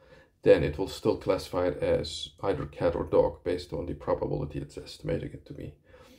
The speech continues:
So one thing maybe here could be, like, if the probability that it estimates is quite low, let's say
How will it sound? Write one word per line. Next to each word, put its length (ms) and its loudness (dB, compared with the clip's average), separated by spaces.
So 140 0
one 340 4
thing 220 0
maybe 340 0
here 280 2
could 260 -6
be, 280 -4
like, 340 -2
if 160 -10
the 80 -8
probability 680 0
that 180 0
it 180 -4
estimates 460 -4
is 100 -4
quite 360 2
low, 540 8
let's 200 -8
say 180 -4